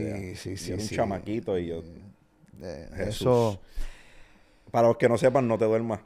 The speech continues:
Speaker 1: era un programa que daban todos los lunes
Speaker 2: ¿A las nueve?
Speaker 1: a las nueve de la noche y, pues, salían mujeres en paños menores y demás, o
Speaker 2: En trajes de baño, sí, y ponían el poder de la semana y, pero además de todo el contenido, cómo lo hacía y toda la vuelta, la realidad del caso es que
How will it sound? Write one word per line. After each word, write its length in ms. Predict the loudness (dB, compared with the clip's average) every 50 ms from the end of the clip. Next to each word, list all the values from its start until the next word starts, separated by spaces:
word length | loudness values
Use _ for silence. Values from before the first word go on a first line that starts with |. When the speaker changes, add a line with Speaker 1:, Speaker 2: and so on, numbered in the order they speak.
| -12 _
Speaker 1:
era 300 | -8 -6 -4 -2 -2 -2
un 160 | -2 -4 -6
programa 580 | -8 _ -6 -4 -4 -4 -4 -4 -4 -4 -4 -4
que 80 | -4
daban 300 | -4 -4 -4 -4 -8 -8
todos 160 | -6 -6 -4 -2
los 120 | -2 0
lunes 560 | 0 0 0 0 -2 -2 -2 -4 -4 -4 -6 -10 -16 -10
Speaker 2:
¿A 60 | -6 -6
las 120 | -4 -2
nueve? 380 | 2 4 6 6 6 6 4 2
Speaker 1:
a 60 | -2
las 120 | -4 -6 -4
nueve 220 | 0 2 4 6
de 60 | 6
la 100 | 4 4
noche 640 | 0 0 0 0 0 2 4 6 6 6 4 2 -2
y, 320 | -4 -4 -4 -2 -2 -4 -4
pues, 200 | -6 -8 -10 -10 -12 -20 -20 _ _ _ _ _ _ _ _ _
salían 580 | -14 -10 -8 -6 -4 -4 -4 -6 -8 -10 -12 -12
mujeres 540 | -12 -12 -8 -4 -2 -2 0 0 0 -2 -4 -6 -10
en 100 | -12 -14
paños 320 | _ -14 -12 -10 -10 -8
menores 560 | -8 -8 -8 -8 -8 -8 -8 -8 -10 -10 -10
y 80 | -12 -12
demás, 540 | -12 -12 -14 -14 -14 -14 -14 -16 -18 -16 -10
o 40 |
Speaker 2:
En 120 | -8 -4 0
trajes 200 | 2 2 4 4
de 100 | 4 2
baño, 300 | 4 2 2 2 2 -2
sí, 500 | 0 2 2 4 4 4 6 6 4 4
y 40 | 2
ponían 300 | 2 0 2 2 0 0
el 60 | 4
poder 200 | 6 6 6 8
de 60 | 6
la 80 | 4 4
semana 760 | 2 -4 -2 0 0 0 0 0 0 0 0 0 -2 -2
y, 220 | -4 -6 -8 -10 -12 _ _ _ _ _ _ _ _ _ _ _ _ _ _ -20 -20 _ 2
pero 200 | 4 6 6 6
además 260 | 6 6 4 2 4
de 120 | 2 2 4
todo 180 | 6 4 4
el 80 | 4 4
contenido, 520 | 2 -2 -2 -2 -4 -2 0 2 4 4
cómo 160 | 4 2 0 0
lo 60 | 0
hacía 260 | 0 0 -2 0 0
y 40 | 0
toda 140 | 2 2 2
la 60 | 4
vuelta, 240 | 2 2 2 2 4
la 80 | 4 4
realidad 220 | 4 4 2 2
del 40 | 2
caso 220 | 2 -2 -4 -4 -6
es 60 | -2
que 200 | 0 -2 -2